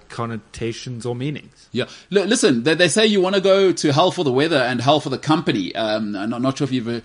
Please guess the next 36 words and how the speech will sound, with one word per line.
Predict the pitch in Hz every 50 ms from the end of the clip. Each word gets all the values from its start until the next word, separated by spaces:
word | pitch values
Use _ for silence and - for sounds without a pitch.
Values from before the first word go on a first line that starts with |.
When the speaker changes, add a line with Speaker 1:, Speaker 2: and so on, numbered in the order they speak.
| - - - - -
Speaker 2:
heard | 139 139 123 101
that. | 123 123 123 117 - -
Very | 110 117 120 127 127
famous | 127 131 117 113 110 -
philosopher | - 120 117 120 - - 123 113
said | - 123 113 107
that. | 113 101
But | - 123
anyway, | 131 131 131 131 120 - - - - - -
um, | - 143 156 165 139 - 127
James, | - 190 214 185 139 -
tell | - - 190 214
me | 233 233
this, | 196 175 202 208 -
though, | - 98 92 - - -
is | - 143 135 -
for | - 147
you. | 139 131 127 147 190 196 151 131 131
Now, | 131 123 123 127 127 - -
I'm | 135 143 156 160
saying, | - 165 147 135 135 127 123 - - -
uh, | 117 127 123 127 131 131 - -
El | 135 147 156 147
Diablo, | 131 139 143 147 147 135 135 123 120 113 127
w-, | 147 - - - 120 - -
w-, | - 69 120 135 135 123
he | 123
was, | 131 131 123 113
what, | 131 131 113 - -
thirteen-year-old, | - - 139 139 139 139 131 131 127 127 127 123 123 120 -
probably | - 135 127 131 117
bullied | 95 87 131 131 131 123
at | 120 95 87
boarding | 117 123 131 127 117
school, | 110 - - 113 107 127
Speaker 1:
Mm. | 135 123 107 101 101